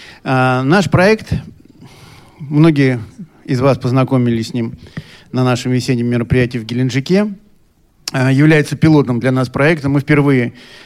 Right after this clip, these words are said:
вышли на взаимодействие, на взаимодействие, а, с таким авторитетным международным учреждением, как юнеско. А, более детально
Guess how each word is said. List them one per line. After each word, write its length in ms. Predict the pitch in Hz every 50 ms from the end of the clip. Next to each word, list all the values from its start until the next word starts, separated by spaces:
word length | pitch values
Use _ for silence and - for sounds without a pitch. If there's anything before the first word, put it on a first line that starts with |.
| - - - -
вышли 680 | - 127 135 147 127 - 139 135 135 131 131 - - 135 - - - -
на 500 | 143 143 143 143 135 131 131 123 113 - - -
взаимодействие, 1000 | 120 123 110 135 139 139 143 147 143 131 139 139 127 - - 135 135 131 131 131 127 - - - - _ _ _ _ _ _ _ _ _ - - - - - - _ -
на 100 | 131 127
взаимодействие, 960 | 131 139 139 139 143 139 135 139 127 - - - 120 120 120 120 120 120 -
а, 300 | - 87 127 120 120 117
с 60 | 113
таким 440 | - - 123 123 - 139 131 127 117 - - - - - - - _ _ _ _ _ _ -
авторитетным 640 | - 131 - - 151 151 131 147 139 - 127 123 123
международным 540 | 120 120 120 131 127 123 127 117 120 117
учреждением, 540 | 117 107 - 117 117 113 113 123 120 117 120
как 220 | 110 123 113 - 127
юнеско. 460 | 135 156 202 208 196 - 196 202 - - - - - - - - - - - - - - - - - - -
А, 380 | - 135 139 139 135 135 139 139
более 320 | 135 131 151 220 196 165
детально 600 | 160 135 151 - - 151 139 135 131 123 127 117